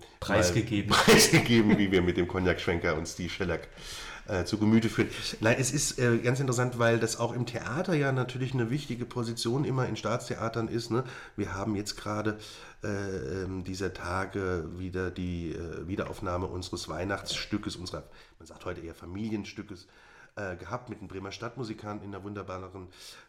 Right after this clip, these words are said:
Speaker 2: äh, ne, Inszenierung von Marc Becker. Ähm, aber das Lü-, das Interessante ist, ganz oft sind das ja gar nicht Weihnachtsstoffe, die man da auswählt. Und wir haben jetzt eben mal überlegt,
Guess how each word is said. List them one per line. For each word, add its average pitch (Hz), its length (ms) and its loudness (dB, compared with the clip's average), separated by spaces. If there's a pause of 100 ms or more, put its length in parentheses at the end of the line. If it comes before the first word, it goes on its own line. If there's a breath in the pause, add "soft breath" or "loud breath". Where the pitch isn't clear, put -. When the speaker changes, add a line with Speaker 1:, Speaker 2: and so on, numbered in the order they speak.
Speaker 2:
äh, 98 100 -8
ne, 107 160 -4
Inszenierung 107 420 -6
von 104 160 -8
Marc 98 220 -10
Becker. 110 400 -6 (480 loud breath)
Ähm, 104 460 0 (420)
aber 156 580 0
das 131 200 -10
Lü-, 135 160 -4 (100)
das 131 160 -10
Interessante 139 500 -6
ist, 143 400 -8 (320)
ganz 135 280 -6
oft - 160 -8
sind 156 140 -4
das 131 140 -8
ja 135 60 -6
gar 123 160 -6
nicht 123 220 -8
Weihnachtsstoffe, 98 1200 -4 (200)
die 101 120 -4
man 82 260 -6 (280 loud breath)
da 82 160 -10
auswählt. 120 680 -4 (440 loud breath)
Und 110 180 -6
wir 123 100 -2
haben 143 140 -2
jetzt 135 100 -6
eben 131 180 -6
mal 127 140 -4
überlegt, 120 480 -6